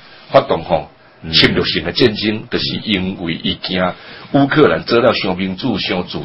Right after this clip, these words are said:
Speaker 1: 由，
Speaker 2: 嗯。
Speaker 1: 会直接会去影响着俄罗斯，啊，含咱咧讲台湾同款啊。
Speaker 2: 嗯。
Speaker 1: 嘛有一派人讲是安怎样啊，共匪才惊咱台湾，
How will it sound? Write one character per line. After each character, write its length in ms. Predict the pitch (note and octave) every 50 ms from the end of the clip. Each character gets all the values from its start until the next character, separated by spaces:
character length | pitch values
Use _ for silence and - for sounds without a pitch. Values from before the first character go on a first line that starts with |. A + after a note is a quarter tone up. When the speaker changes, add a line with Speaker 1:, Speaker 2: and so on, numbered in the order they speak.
| D2+ D2
Speaker 1:
由， 200 | D2+ D#2 D#2+ E2 - - _ _ - -
Speaker 2:
嗯。 100 | G#2+ G#2
Speaker 1:
会 80 | G2+ F#2+
直 140 | F#2+ F#2 F2+
接 120 | E2+ - G2
会 160 | G#2 G#2 -
去 120 | - - C#3+
影 180 | C#3 C3 C3
响 180 | A#2+ B2+ C3 B2
着 100 | - F2 -
俄 100 | C3 A#2+
罗 240 | A2 G#2+ G#2+ A2 A#2+
斯， 180 | A#2 - C3 B2+
啊， 100 | - C#3
含 200 | A#2+ A#2+ A2 A2+
咱 100 | A#2+ A#2+
咧 100 | B2+ B2 -
讲 180 | B2 B2+ B2+
台 140 | B2 A2+ G2
湾 120 | F#2 E2 E2 -
同 120 | - F2
款 240 | E2+ - A#2+ G2 F2+
啊。 180 | F2+ F2 F2+ - -
Speaker 2:
嗯。 400 | - F2 F2+ F2 E2+ E2+ D#2+ D2+ C#2+ - - -
Speaker 1:
嘛 120 | - G2+ G2
有 60 | F#2+
一 80 | - -
派 180 | - D#3+ C#3+
人 200 | A2 E2+ E2 F2
讲 200 | G2 C#3 D3 C#3+ C#3 - _
是 240 | - - G3 F#3 C3+
安 120 | C3+ C#3
怎 120 | C#3 C3+ C#3
样 180 | C#3 C3 C#3+
啊， 100 | C#3 - -
共 160 | G2 - F2
匪 200 | - C#3 C3 A#2+
才 120 | F#2+ - A#2
惊 180 | - G#2+ G2+
咱 140 | A2+ A#2+ B2
台 160 | - G2 F#2 F2+ E2+
湾， 160 | E2 D#2 D#2